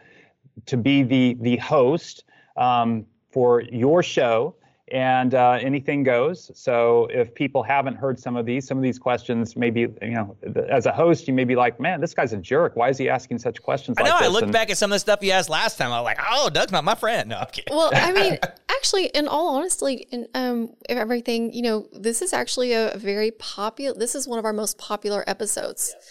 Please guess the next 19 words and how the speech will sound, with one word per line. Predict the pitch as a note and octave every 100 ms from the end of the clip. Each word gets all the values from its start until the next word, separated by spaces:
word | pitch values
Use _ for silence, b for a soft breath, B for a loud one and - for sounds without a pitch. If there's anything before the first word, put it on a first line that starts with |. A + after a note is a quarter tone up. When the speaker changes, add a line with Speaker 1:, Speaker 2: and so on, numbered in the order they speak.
| B B B B B
Speaker 3:
And | G3+ G3 G3
people | G#3 G3 G3
get | G3
to | G#3
find | - G3 F#3+
out, | F#3
you | G3+
know, | F#3+ F#3
what | F#3 F#3 F#3+
all | F#3+
we've | F#3+ F#3+
accomplished | - G#3 G3 A3 - -
and | F#3 F3+ F3+ F3+
where | F3+ F#3+
all | G3
we | G#3
plan | G#3 G#3
to | G3+
go. | G3 C#4 F#3